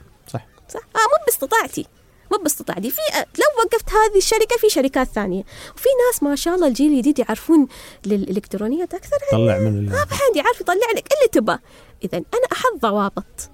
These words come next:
Speaker 2: أنا ما أمنع، إنما أنا أضبط بهالصورة.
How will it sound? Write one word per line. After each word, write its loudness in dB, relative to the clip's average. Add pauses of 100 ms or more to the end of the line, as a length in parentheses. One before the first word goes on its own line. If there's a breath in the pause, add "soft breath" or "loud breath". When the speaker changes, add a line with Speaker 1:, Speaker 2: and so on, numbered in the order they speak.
(720)
Speaker 2:
أنا 2
ما 6
أمنع، 2 (480)
إنما -4
أنا 2 (120)
أضبط -8 (460)
بهالصورة. -8